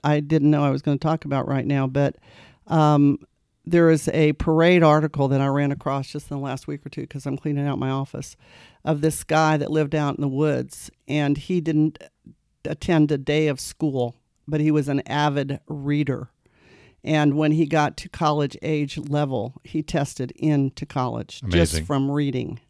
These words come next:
Speaker 2: Amazing.
Speaker 1: Just from reading. And I used to use that when I taught my fifth graders, and, and the principle I would use, uh, from a story about Thomas Paine and George Washington when,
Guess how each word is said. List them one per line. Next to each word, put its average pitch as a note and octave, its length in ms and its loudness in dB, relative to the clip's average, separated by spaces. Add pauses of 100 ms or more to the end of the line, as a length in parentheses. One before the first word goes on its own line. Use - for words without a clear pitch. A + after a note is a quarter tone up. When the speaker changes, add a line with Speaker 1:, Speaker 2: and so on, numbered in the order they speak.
(440)
Speaker 2:
Amazing. D#2+ 480 -6
Speaker 1:
Just E3+ 300 0
from E3+ 160 2
reading. D#3 200 2
And D3+ 120 2
I D#3 40 4
used F3 300 2
to F3 80 -2
use G3 420 0
that C#3 400 -2 (460)
when D#3+ 140 0
I D#3 60 2
taught E3+ 220 0
my D3+ 140 -2
fifth F#3+ 260 -6
graders, D3+ 400 -2
and, C#3+ 300 -2
and D3 180 0
the D3 80 -2
principle F3+ 520 -4
I D3 120 0
would C#3+ 220 -4
use, C#3+ 460 -6 (100)
uh, C#3+ 200 -2
from D3+ 220 -4
a C#3 60 -4
story D3 680 -2 (440)
about D3 260 -2
Thomas D#3 340 -2
Paine D#3+ 320 0
and C#3+ 140 0
George C#3+ 280 -2
Washington D3 720 0
when, C#3 320 0